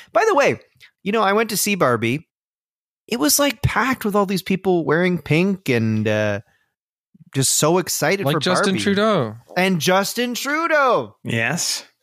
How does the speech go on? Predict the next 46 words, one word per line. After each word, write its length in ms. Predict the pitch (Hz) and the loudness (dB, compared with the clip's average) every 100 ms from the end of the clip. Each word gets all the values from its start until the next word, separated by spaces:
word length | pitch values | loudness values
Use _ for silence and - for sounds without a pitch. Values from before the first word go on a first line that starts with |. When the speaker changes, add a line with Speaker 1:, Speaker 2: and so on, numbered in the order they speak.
| _ _ _ | _ _ _
Speaker 2:
Recently 400 | 143 165 185 180 | -2 0 2 2
Speaker 1:
Yep. 80 | 180 | 2
Speaker 2:
single 480 | 190 202 185 156 147 | 0 0 2 2 2
and 80 | 147 | 0
out 160 | 156 | 2
on 140 | 165 160 | 2 0
the 60 | |
town 380 | 151 165 180 175 | 0 0 0 0
going 180 | 139 143 | 0 0
to 60 | 143 | -2
see 180 | - 143 | -2 -4
Barbie. 680 | 131 139 185 160 117 101 113 | -2 0 0 -2 -4 -6 -4
Speaker 3:
With 200 | 160 165 | -4 0
his 200 | 170 139 | 0 2
son 480 | - 156 190 339 | 0 2 0 0
in 100 | 349 | 0
that 180 | 339 349 | 0 0
picture? 260 | 320 320 339 | -2 -2 -2
It 220 | 285 208 | -2 -4
was 180 | 175 190 | -2 -2
really 260 | 208 294 220 | 0 0 2
not 240 | 180 156 | 2 0
clear 320 | - 175 170 | -2 0 2
who 160 | 151 165 | 2 2
the 100 | 147 | 2
young 280 | 151 147 147 | 0 0 0
man 260 | 143 143 135 | 0 0 2
was 260 | 131 127 | 0 0
in 60 | 120 | -2
the 60 | 117 | -4
picture. 320 | 123 113 117 | -4 -4 -2
I 100 | 110 | -2
assumed 360 | 110 - 139 127 | -2 0 0 0
it 60 | |
was 140 | 117 104 | -2 -4
his 120 | 104 | -4
son. 340 | - 104 92 92 _ _ - | -4 -6 -8 -16 _ _ -4
Speaker 1:
I 80 | 151 | 0
think 180 | 180 | 0
it 60 | 180 | 2
Speaker 2:
Might 60 | 151 | 2
Speaker 1:
was 140 | 139 | 2
Speaker 2:
not 60 | 160 | 2
Speaker 1:
his 100 | 175 | 2
Speaker 2:
be. 60 | 147 | 2
Speaker 1:
son. 240 | 98 87 | 0 -4